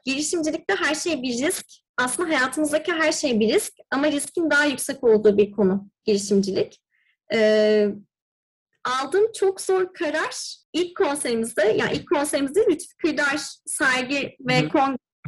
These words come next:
Speaker 1: Sarayı'nda yapacağımız ilk konserde şimdi oranın devasa bir kira ücreti var. Ve siz orada konser yaparak o devasa kira ücretinin altına girmiş oluyorsunuz bireysel olarak.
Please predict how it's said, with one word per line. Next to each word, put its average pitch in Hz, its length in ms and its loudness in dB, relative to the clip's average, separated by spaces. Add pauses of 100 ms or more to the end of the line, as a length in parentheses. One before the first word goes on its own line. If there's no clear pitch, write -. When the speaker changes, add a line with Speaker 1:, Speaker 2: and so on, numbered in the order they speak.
(160)
Speaker 1:
Sarayı'nda 254 480 2
yapacağımız 262 480 0
ilk 302 180 -2
konserde 220 440 2
şimdi 285 220 0
oranın 277 360 0 (280)
devasa 269 600 0
bir 392 140 2
kira 254 360 -2
ücreti 196 380 -2
var. - 380 -6 (580)
Ve 285 100 -2
siz - 420 0 (380)
orada 320 300 2
konser 359 440 0
yaparak 339 580 0
o 254 200 -4
devasa 262 440 -2 (200)
kira 330 280 0
ücretinin 294 440 -2 (120)
altına 285 420 -2
girmiş 220 340 0
oluyorsunuz 202 600 0
bireysel 233 380 0
olarak. 202 340 -2